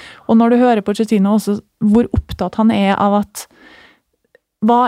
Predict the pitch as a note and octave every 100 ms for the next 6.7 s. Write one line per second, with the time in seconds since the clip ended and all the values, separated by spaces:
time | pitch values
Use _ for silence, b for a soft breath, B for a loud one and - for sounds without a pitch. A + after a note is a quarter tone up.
0 | A#3 A#3+ A#3 - A3 A3 A#3+ B3 - G#3
1 | - B3+ C4 - G#3 A#3 - D#4 B3+ A#3+
2 | A3+ A3+ A#3 G#3 G#3+ G#3+ - A3 G3 A3
3 | A3 - G#3 - A3 F#3+ E3+ F3+ F3 G3+
4 | G#3+ A3+ A3 A3+ C#4 b b b - A#3
5 | F#3+ G#3+ C4+ - - G#3+ G3+ G#3+ G#3 A3+
6 | A3 A3 G3 G#3+ F#3+ G3+